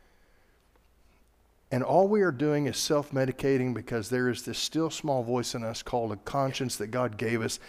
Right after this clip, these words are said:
that tells us, "You stand guilty and you need to do something about that."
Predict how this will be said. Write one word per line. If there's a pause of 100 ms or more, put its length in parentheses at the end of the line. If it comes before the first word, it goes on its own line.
(160)
that
tells
us, (240)
"You
stand
guilty (1300)
and
you
need
to
do
something
about
that."